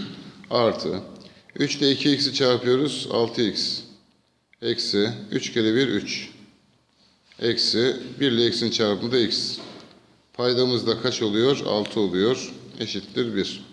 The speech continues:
Şimdi x'leri düzenleyelim. İki tane x burada, altı tane burada, sekiz. Buradan da bir tane x çıkartılıyor.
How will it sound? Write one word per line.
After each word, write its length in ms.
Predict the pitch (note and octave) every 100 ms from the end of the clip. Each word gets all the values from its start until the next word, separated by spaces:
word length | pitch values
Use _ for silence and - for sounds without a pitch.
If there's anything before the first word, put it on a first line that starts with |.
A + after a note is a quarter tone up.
| - - - - - - - -
Şimdi 260 | - B2+ C#3
x'leri 440 | C#3+ - D#3+ D#3
düzenleyelim. 760 | D3+ C#3+ D3 C#3+ C#3+ A#2 B2 C#3 - - - - - - - _ _
İki 220 | - - D#3
tane 300 | D3+ C3+ C3+
x 180 | -
burada, 240 | C3 A#2+ A#2+
altı 280 | A#2 A#2 -
tane 240 | B2+ B2
burada, 220 | B2+ D3+
sekiz. 640 | - C3+ B2 A2 - - - - - - _ _ _ _
Buradan 280 | C#3 C3+ C3+
da 80 | C#3+
bir 120 | D3+
tane 240 | C3+ B2+
x 160 | B2+ B2
çıkartılıyor. 840 | B2 A#2+ A2+ A2+ A#2 C#3 D3+ -